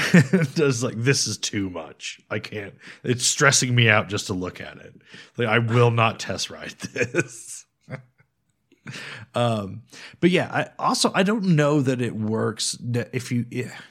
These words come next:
I think part of riding off-road is you wanna be doing all that mechanical stuff, you know? I think, I think if you're into the i-, you know, the idea of riding off-road, I,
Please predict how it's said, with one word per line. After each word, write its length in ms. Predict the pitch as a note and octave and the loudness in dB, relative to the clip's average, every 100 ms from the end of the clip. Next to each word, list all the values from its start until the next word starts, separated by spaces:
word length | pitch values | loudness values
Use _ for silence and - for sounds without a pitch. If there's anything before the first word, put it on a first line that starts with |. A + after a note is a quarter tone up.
| _ _ _ - - - | _ _ _ -20 -18 -4
I 60 | |
think 240 | B2 G3 - | -2 -2 -4
part 300 | - D3 C3 | 0 2 2
of 140 | G#2 | -2
riding 360 | G#2 G#2+ G#2 G#2 | -2 -2 -4 -6
off-road 540 | G2+ F#2 G#2 G2 F2+ | -6 -6 -6 -6 -6
is 160 | F2 F2 | -8 -6
you 100 | F#2+ | -4
wanna 340 | G2 G2+ F#2+ | -2 -4 -4
be 360 | F2+ G2 F#2+ F2+ | -6 -6 -6 -8
doing 380 | F2 G#2 F#2+ | -6 -6 -6
all 140 | F#2 F#2 | -8 -10
that 220 | F#2 E2 | -12 -14
mechanical 580 | F2+ - G2+ E2+ E2+ E2+ | -16 -14 -14 -14 -18 -14
stuff, 640 | - - D#2+ - - - _ _ _ _ _ _ | -14 -12 -16 -20 -20 -20 _ _ _ _ _ _
you 140 | A#2 G#2 | -8 -6
know? 280 | G#2 G#2+ A2 _ _ _ _ _ - - _ _ - | -6 -8 -12 _ _ _ _ _ -20 -20 _ _ -16
I 60 | G2 | -8
think, 260 | B2+ B2 B2 _ _ | -6 -6 -12 _ _
I 120 | A#2+ | -2
think 160 | C3 C3 | 0 0
if 160 | B2+ | -2
you're 160 | B2 A#2 | -2 0
into 260 | A#2 A2 G#2 | 0 -2 -2
the 160 | A2 | -2
i-, 200 | G2+ G#2 G2+ | -2 -6 -8
you 160 | G#2 | -8
know, 180 | F#2+ F2 F2 | -8 -10 -8
the 140 | G#2+ | -4
idea 460 | G2+ F2+ G#2 G2 F#2 | -4 -4 -6 -6 -10
of 440 | F2 F2+ E2+ - | -12 -12 -14 -12
riding 360 | G2+ F#2 F2+ F2 | -10 -8 -10 -12
off-road, 460 | F2+ - F#2+ E2 | -14 -14 -14 -12
I, 120 | F2+ | -12